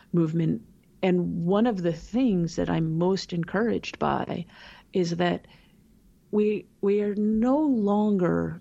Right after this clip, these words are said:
solely asking Black people to educate us about race. Like, we're starting to realize that's super inappropriate. <laughs>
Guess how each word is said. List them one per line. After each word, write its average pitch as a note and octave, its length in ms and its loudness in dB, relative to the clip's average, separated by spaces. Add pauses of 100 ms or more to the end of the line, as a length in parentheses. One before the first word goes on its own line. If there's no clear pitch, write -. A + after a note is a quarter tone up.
solely G#3+ 640 4
asking F3 560 -2
Black E3+ 380 0
people E3+ 360 -6
to - 300 -2
educate F3 540 -2
us - 200 -6
about E3+ 360 -4
race. - 400 -4
Like, G#3+ 120 -2
we're A#3+ 100 -4
starting D4 460 -2
to G#3+ 100 0
realize E3+ 600 2 (180)
that's C#4 240 -8
super - 400 -6
inappropriate. - 800 -8
<laughs> - 60 -20